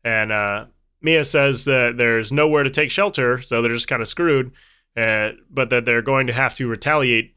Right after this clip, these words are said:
from this attack immediately. And she goes and looks at a map on a screen, and then, like, a little light, like a circular light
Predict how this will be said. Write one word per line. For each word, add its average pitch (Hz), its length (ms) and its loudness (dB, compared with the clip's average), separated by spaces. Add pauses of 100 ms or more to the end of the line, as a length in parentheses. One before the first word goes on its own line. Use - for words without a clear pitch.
(120)
from 123 220 -10
this 120 140 -4
attack 123 340 -2
immediately. 110 640 -2 (460)
And 107 200 -6
she 131 120 -6
goes 143 180 2
and 127 120 -6
looks 139 220 -2
at 123 200 0
a 107 120 0
map 135 360 -2
on 120 120 -2
a 101 60 -6
screen, 156 640 -4
and 113 220 -2
then, 113 120 -4
like, 117 120 -2
a 117 80 -4
little 113 300 0
light, 123 340 -2
like 123 140 -6
a 107 40 -6
circular 131 460 -2
light 113 380 -2